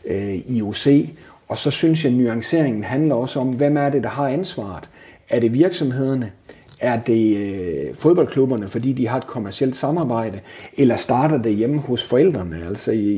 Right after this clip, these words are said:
jeg har selv børn, på, der bliver seks og ni her hen over sommeren, og, og der har jeg også et ansvar som, øh, som forælder i forhold til at sige, "Jamen, I skal ikke, øh,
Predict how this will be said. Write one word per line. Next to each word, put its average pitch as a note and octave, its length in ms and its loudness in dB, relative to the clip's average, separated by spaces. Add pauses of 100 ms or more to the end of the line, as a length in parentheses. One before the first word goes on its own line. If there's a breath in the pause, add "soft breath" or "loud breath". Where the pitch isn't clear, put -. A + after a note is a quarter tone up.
jeg C#3+ 120 4
har C3 120 -2
selv D3+ 340 2
børn, G2+ 400 -2
på, - 240 -6
der F#2+ 80 2
bliver G2+ 220 0
seks C3+ 320 0
og A2 80 -2
ni C3+ 180 0
her G#2+ 380 -6 (360 loud breath)
hen B2+ 180 2
over A#2 200 0
sommeren, A#2 540 0
og, F#2 220 -4
og G2+ 160 -6
der B2 100 2
har C#3 180 0
jeg C3+ 180 6
også C#3 220 0
et B2 60 2
ansvar C#3 380 0
som, G2+ 380 -6 (540 loud breath)
øh, F#2+ 320 0
som G#2+ 240 -4
forælder A2+ 460 4
i F2+ 80 -4
forhold B2 400 0
til - 140 -2
at A2+ 160 2
sige, B2 300 0
"Jamen, G2+ 200 -2
I G#2+ 100 -4
skal A2 240 0
ikke, A2 480 -2
øh, B2+ 80 -6